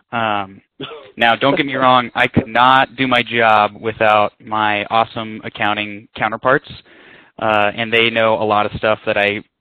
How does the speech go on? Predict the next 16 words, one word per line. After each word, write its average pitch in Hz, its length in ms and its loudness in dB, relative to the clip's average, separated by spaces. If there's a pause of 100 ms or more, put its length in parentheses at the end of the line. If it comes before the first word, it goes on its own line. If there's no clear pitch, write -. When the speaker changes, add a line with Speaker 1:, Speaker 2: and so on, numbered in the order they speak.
(120)
Speaker 1:
frankly 113 320 -2
just 107 240 -14
don't, 104 280 -8
and 117 120 -6
it's 104 160 -10
critical. 104 640 -6 (160)
But 104 300 2 (540)
what 117 340 0
I 117 100 2
came 131 420 -2
Speaker 2:
Okay. 120 80 -10
Speaker 1:
to 117 60 -8
realize 117 380 2
over 104 180 -8 (300)
time 110 600 0 (300)
was 107 460 -2